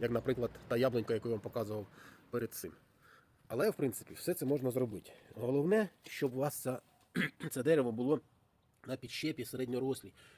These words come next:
щоб ц-, е, деревина вас не вимахала п'ять метрів в висоту, і ви не знатимете, що з нею робити.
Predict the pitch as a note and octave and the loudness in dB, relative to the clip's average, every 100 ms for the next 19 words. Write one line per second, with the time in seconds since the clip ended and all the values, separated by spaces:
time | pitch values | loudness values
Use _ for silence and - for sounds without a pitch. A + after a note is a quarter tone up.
0 | - A#2+ - - B2+ A#2 G#2+ - - B2+ | -18 -16 -14 -10 -2 -2 -2 -10 -2 2
1 | C3+ D3+ B2+ B2+ A#2 A#2+ C3 G#2+ G#2+ G#2 | 4 4 4 2 2 2 2 2 -2 0
2 | A2 A#2+ C#3+ A2 G2 A2 - G#2+ D3 - | -2 2 2 0 -4 -6 -6 -2 -2 -2
3 | - - - A2 B2 A2+ C3 B2+ A2+ - | -16 -20 -10 -2 0 2 2 2 -2 -2
4 | - A2 A2+ G#2+ G2+ F#2 - | -6 -2 0 -2 -4 -8 -12